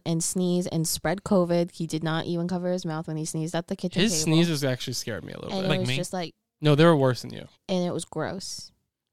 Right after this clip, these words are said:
Speaker 1: Okay?
Speaker 3: But
Speaker 2: It
Speaker 3: I
Speaker 2: was
Speaker 3: enjoyed this movie.
Speaker 2: Do you actually like this movie?
Speaker 3: I do enjoy this movie.
Speaker 2: I,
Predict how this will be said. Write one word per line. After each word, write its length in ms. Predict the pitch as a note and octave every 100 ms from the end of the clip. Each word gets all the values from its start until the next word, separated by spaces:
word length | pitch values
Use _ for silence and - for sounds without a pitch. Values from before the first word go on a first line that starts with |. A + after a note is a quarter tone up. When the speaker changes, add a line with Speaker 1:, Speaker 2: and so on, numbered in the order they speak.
| -
Speaker 1:
Okay? 300 | G#3+ C4 -
Speaker 3:
But 120 | -
Speaker 2:
It 40 | F3+
Speaker 3:
I 20 |
Speaker 2:
was 120 | G#3+
Speaker 3:
enjoyed 240 | F#3 D#3
this 160 | B2+ -
movie. 220 | A2 G#2 - - _ _ _ _ _ _
Speaker 2:
Do 80 | E3
you 80 | F#3+
actually 240 | E3 D#3+
like 60 | D3+
this 120 | E3+
movie? 220 | G#3+ A#3
Speaker 3:
I 40 |
do 160 | D#3+ F#3
enjoy 240 | C#3+ B2 G#2+
this 140 | G#2
movie. 180 | A#2 B2
Speaker 2:
I, 240 | C3+ A#3